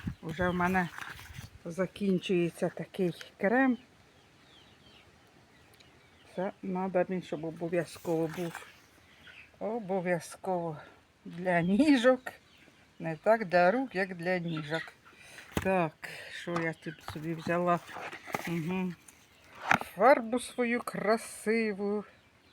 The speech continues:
Хороша фарба. І он таке взяла.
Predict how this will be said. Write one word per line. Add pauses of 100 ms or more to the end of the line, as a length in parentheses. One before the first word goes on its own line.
(720)
Хороша (120)
фарба. (1300)
І
он
таке
взяла.